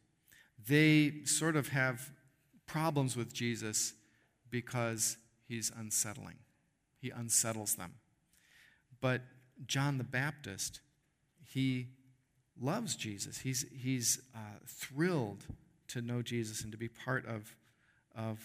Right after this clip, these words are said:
uh, Jesus' kingdom, even though Jesus overshadows him, even though Jesus, uh, all but makes John disappear.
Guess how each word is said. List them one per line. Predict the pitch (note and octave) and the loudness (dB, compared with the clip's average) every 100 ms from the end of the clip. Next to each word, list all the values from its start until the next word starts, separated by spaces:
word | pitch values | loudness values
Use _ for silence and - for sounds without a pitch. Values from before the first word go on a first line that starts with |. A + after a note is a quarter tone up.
| A2+ | -6
uh, | G#2+ G#2 G2+ A#2+ | -4 -6 -10 -6
Jesus' | B2 B2 A2+ - | -2 0 -2 -6
kingdom, | - A2+ G#2+ G2 - _ _ _ _ _ _ _ _ _ _ _ _ _ _ _ _ _ _ _ | -8 -8 -8 -12 -14 _ _ _ _ _ _ _ _ _ _ _ _ _ _ _ _ _ _ _
even | C3 C3+ | -4 -2
though | C3 | -4
Jesus | A#2 C3 A#2+ A#2+ B2 - _ | -2 -2 -2 -4 -6 -8 _
overshadows | A#2+ A2+ G#2+ - G#2+ G#2+ G2+ | -8 -4 -4 -4 -6 -6 -10
him, | - - - _ _ _ _ _ _ _ _ _ _ _ _ _ _ | -12 -16 -20 _ _ _ _ _ _ _ _ _ _ _ _ _ _
even | C3 C#3 | -6 -4
though | B2+ B2 | -4 -4
Jesus, | A#2 A#2+ A2+ A2+ - - - _ _ _ _ _ _ _ A2+ | -2 -4 -4 -6 -6 -8 -16 _ _ _ _ _ _ _ -16
uh, | G#2 G2 G2+ C2 D2 - _ _ _ _ A#2+ | -14 -14 -16 -18 -20 -20 _ _ _ _ -6
all | C#3 E3 | -2 -2
but | C#3 C3 C3 | 0 -2 -2
makes | B2+ B2+ B2 - | -2 -2 -2 -2
John | A2 - A2+ A2+ A2+ G#2+ - | -2 -6 -4 -4 -6 -10 -10
disappear. | - A2 G#2 - G#2 G2 | -4 -4 -4 -10 -12 -12